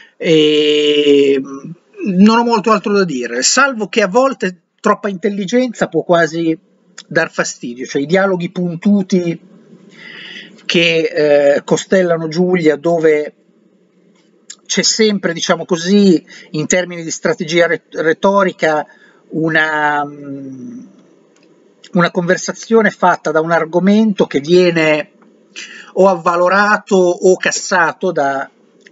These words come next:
da Giulia, ma sempre nei termini, diciamo, di una, eh, di un conversare arguto e civilissimo. E anche questa è una gra-, grande differenza rispetto a Ken Parker, che forse era una serie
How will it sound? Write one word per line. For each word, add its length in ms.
da 220
Giulia, 440
ma 100
sempre 580
nei 220
termini, 440
diciamo, 380
di 120
una, 420
eh, 320
di 100
un 140
conversare 1040
arguto 880
e 140
civilissimo. 880
E 840
anche 300
questa 240
è 20
una 140
gra-, 180
grande 320
differenza 500
rispetto 640
a 160
Ken 240
Parker, 440
che 100
forse 300
era 80
una 120
serie 640